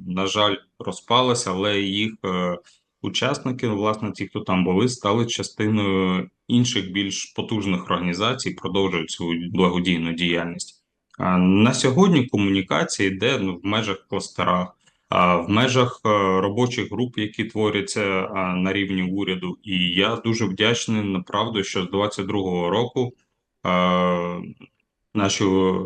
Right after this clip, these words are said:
центральні органи влади все ж таки створили штаби, в яких, е, почалась координація.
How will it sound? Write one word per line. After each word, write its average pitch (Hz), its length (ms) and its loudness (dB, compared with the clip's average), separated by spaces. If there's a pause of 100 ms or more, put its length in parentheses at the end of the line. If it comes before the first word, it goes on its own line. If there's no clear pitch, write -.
(260)
центральні 104 500 2
органи 98 380 -2
влади 98 360 0
все 95 260 -4
ж - 120 -10
таки - 220 -8
створили 95 560 0
штаби, 98 520 0
в 98 100 -4
яких, 92 420 -4 (100)
е, 90 180 0
почалась 98 560 -4
координація. 98 920 -4